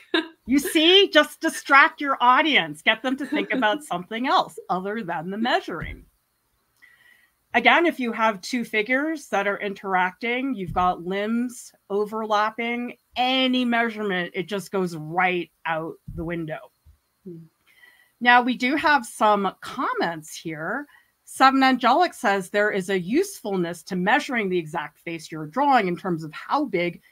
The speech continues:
Speaker 2: is their nose in relation to their eyes." Do you usually measure portraits, Kat? I never do.
Speaker 1: I don't measure them, but I do compare and contrast. I usually have one landmark in the face that I focus in on, like maybe,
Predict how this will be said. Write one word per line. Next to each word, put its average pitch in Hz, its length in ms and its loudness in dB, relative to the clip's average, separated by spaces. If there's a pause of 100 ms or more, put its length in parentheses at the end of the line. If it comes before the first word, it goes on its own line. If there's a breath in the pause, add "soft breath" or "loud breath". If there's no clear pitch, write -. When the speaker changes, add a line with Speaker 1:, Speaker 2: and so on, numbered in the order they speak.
(120)
Speaker 2:
is 160 180 -10
their 170 140 -8
nose 175 500 -2
in 175 160 -6
relation 175 460 -6
to 180 140 -6
their 165 240 -6 (100)
eyes." 151 340 -8 (160 soft breath)
Do 294 60 2
you 392 200 4
usually 403 300 -2
measure 330 340 2
portraits, 294 520 -8
Kat? 269 260 2
I 254 140 2
never 196 300 -2
do. 156 380 -10 (640)
Speaker 1:
I 247 80 -2
don't 247 460 2
measure 196 380 2
them, 151 340 -6
but 180 140 0
I 196 80 4
do 247 240 0
compare 180 600 -4
and 156 120 -4
contrast. 143 760 -8 (280 soft breath)
I 180 60 0
usually 214 360 2
have 202 300 2
one 180 300 0
landmark 185 640 -2
in 190 140 -4
the 180 80 -2
face 185 380 -4
that 165 140 -4
I 170 80 -4
focus 175 340 -8
in 160 180 -6
on, 190 380 -4
like 156 240 -4
maybe, 190 600 0